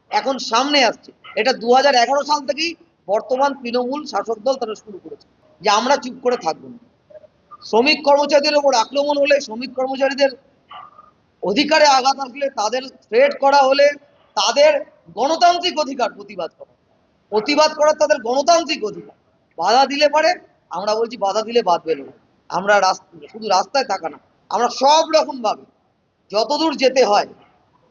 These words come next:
ততদূর গিয়ে আমরা থা-, আ-, মানে থানা যদি বলেন, কোর্ট যদি বলেন, আইন প্রশাসন যেখানে যা-, যাওয়ার,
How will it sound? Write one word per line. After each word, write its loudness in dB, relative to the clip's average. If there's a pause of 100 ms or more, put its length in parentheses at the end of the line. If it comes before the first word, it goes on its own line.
(400)
ততদূর -4
গিয়ে -6
আমরা -4
থা-, -6
আ-, -4
মানে -10
থানা -2
যদি -8
বলেন, -2
কোর্ট -2
যদি -12 (100)
বলেন, -4 (420)
আইন 0
প্রশাসন 0
যেখানে 0
যা-, 2 (140)
যাওয়ার, 0